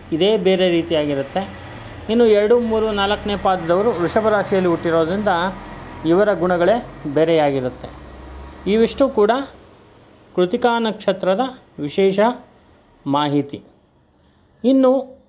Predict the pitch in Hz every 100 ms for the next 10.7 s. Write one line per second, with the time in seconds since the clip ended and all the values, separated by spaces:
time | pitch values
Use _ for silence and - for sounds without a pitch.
0 | _ 196 208 233 240 233 202 196 269 254
1 | 247 240 240 220 - 226 - 214 208 208
2 | 220 240 - - _ _ _ _ _ _
3 | _ _ 185 214 214 226 214 - - _
4 | _ _ _ 180 190 226 220 208 214 196
5 | 196 185 180 196 202 - - - - -
6 | - - - - - - - - - -
7 | 160 170 196 240 233 233 202 202 226 294
8 | - - - - 180 180 180 190 - -
9 | - - - 233 165 185 202 226 208 185
10 | 196 202 190 175 190 185 190